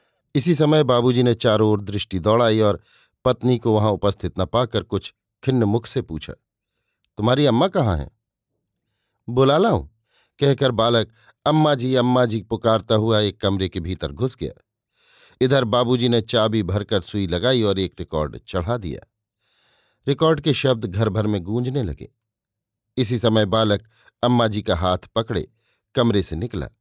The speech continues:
बाबूजी ने मुंह बनाकर पूछा, "कहाँ थी? घंटा भर हो गया आए, तुम्हारा पता नहीं।" बच्चों की माता ग्रामोफोन का स्वागत करने के लिए द्वार पर नहीं मिली।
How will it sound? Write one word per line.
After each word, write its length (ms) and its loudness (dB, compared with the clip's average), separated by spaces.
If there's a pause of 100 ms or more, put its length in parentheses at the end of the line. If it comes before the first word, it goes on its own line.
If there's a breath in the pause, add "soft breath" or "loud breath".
(720)
बाबूजी 400 0
ने 100 -2
मुंह 180 -2
बनाकर 400 -4
पूछा, 320 -10 (580)
"कहाँ 260 0
थी? 260 -14 (380)
घंटा 320 0
भर 160 2
हो 180 0
गया 300 2
आए, 120 -2 (500)
तुम्हारा 260 2
पता 280 0
नहीं।" 220 -6 (1000 soft breath)
बच्चों 320 0
की 120 -2
माता 380 2
ग्रामोफोन 580 0
का 100 -2
स्वागत 400 0
करने 240 -2
के 120 -8
लिए 100 0
द्वार 240 0
पर 160 -6
नहीं 200 -6
मिली। 280 -8